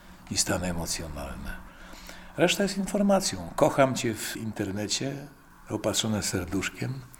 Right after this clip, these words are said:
nie jest tym samym, co kocham cię powiedziane, bo można kocham cię powiedzieć z podtekstem nienawidzę cię, a wyrazy są inne. I odwrotnie, nienawidzę cię można powiedzieć tak,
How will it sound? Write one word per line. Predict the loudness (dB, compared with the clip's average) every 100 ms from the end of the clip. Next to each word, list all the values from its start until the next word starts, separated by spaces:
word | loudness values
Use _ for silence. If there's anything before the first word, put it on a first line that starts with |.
| -16 -18 -20 -20 -20 -18 -6
nie | 6 10
jest | 10 10
tym | 2 2
samym, | 2 2 0
co | 0
kocham | -2 -2 0 -2
cię | -4
powiedziane, | -4 -2 -2 -2 0 0
bo | 2
można | 2 2 0 0
kocham | 0 0 0
cię | 0
powiedzieć | 0 0 0 0 0 -2 -4
z | -4
podtekstem | -4 -6 -6 -6 -4 -4 -4
nienawidzę | -4 -4 -6 -10 -12 -6
cię, | -6 -6 -12 -16 -20 -18 -10 -2
a | -2
wyrazy | 2 2 2 2 -2
są | -4 -4
inne. | -8 -10 -12 -14 -16 -18 -18 0
I | 4
odwrotnie, | 4 0 -6 -10 -10 -2
nienawidzę | 0 2 0 -2 -4 -4
cię | -4
można | -6 -8 -8
powiedzieć | -8 -6 -8 -10 -10
tak, | -10 -10